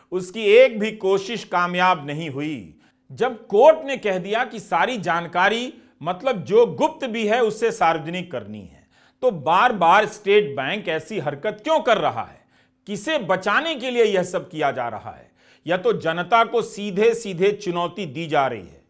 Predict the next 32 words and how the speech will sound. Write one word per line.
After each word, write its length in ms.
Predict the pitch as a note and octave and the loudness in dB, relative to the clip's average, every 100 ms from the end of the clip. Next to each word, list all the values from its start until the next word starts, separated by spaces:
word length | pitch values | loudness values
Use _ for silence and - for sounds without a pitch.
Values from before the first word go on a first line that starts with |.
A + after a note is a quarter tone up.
| _ - | _ -16
कि 60 | |
हमने 640 | A#2+ D3 F#3 G#3 A#3+ D4 - _ - - | -10 -6 -6 -4 -6 -8 -12 _ -20 -8
आपको 480 | E3 A3 A#3+ - G#3+ | -2 -2 -2 -2 -2
धर्म 400 | - C3+ G#3 A3+ | -2 0 0 0
की 220 | G#3 F#3 | -8 -10
घुट्टी 400 | B2 E3+ F3 G#3 | -8 -10 -6 -6
पिलाकर 680 | F#3 D3+ D3+ F3+ F3+ A#3 C4 - - _ - | -6 -4 0 0 0 -2 -2 -8 -20 _ -6
हमेशा 500 | F3+ A3 C4+ B3+ A3+ | -4 -2 -4 0 0
के 200 | F#3 F3 | 0 0
लिए 140 | A3 | 0
सुला 400 | A3 F3 E3 D#3+ | 0 -2 2 2
दिया 240 | A#2 G2+ | 0 -14
है 280 | F2 - - _ _ _ - | -16 -18 -20 _ _ _ -6
और 460 | D#3+ G#3 A#3+ - - | 2 4 4 0 0
अब 320 | F#3+ C4 - - | 4 4 0 -2
आपको 440 | F3+ G3+ - A#3 | 0 0 2 0
कुछ 340 | A3+ G#3 G3+ E3+ | 0 -4 -8 -6
भी 220 | F#3 C4 | -4 -4
पता 420 | - F#3 G3+ G3+ | -4 -2 2 2
नहीं 460 | F3 E3 E3 A3+ B3 | 0 -6 -4 -4 -2
चलने 360 | B3 A#3 A#3+ | -2 -2 -2
देंगे 480 | A3 A3+ A3+ A#3+ G#4 - _ _ - | -2 -4 0 -2 -2 -12 _ _ -4
और 240 | F3+ G#3 | 2 2
ना 120 | G#3 G3+ | 2 2
हमने 500 | F#3 F3+ G3 A3+ A#3 | 2 0 -2 -2 0
आपको 420 | F3+ F3+ G#3+ A#3 | 0 0 2 0
जानने 600 | D#3+ E3 F3 F#3+ A3 A3+ | 2 -2 0 -2 -2 0
लायक, 440 | D#3+ D#3 F#3 A3+ | 2 4 4 2
समझने 580 | - - E3 E3 F#3+ G#3+ | -4 -8 -4 -4 -4 -2
लायक 400 | D#3+ D3+ F#3+ F#3 | 0 2 0 -2
छोड़ा 400 | - E3 E3+ E3 | -10 -4 2 2
है। 200 | B2 - | 2 -6